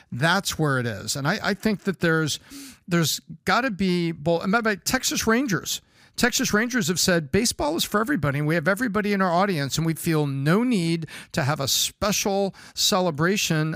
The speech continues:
of anything that may or may not be on the fringe. Everybody's here at, watching Texas Rangers,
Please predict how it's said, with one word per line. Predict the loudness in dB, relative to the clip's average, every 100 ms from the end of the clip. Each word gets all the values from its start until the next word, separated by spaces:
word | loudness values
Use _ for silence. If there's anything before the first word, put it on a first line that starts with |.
| -2
of | 0 0 -2 -2
anything | 0 0 0 -2 -2
that | 0
may | 2
or | 2
may | 2 2
not | 0 0
be | -2
on | -2
the | -4
fringe. | -4 -6 -6 -8 -12 -20 -2
Everybody's | 2 2 2 0 0
here | 0 -2
at, | -6 -10
watching | -4 -2 -2 -2
Texas | -2 -2 -4 -2
Rangers, | -2 0 -2 -2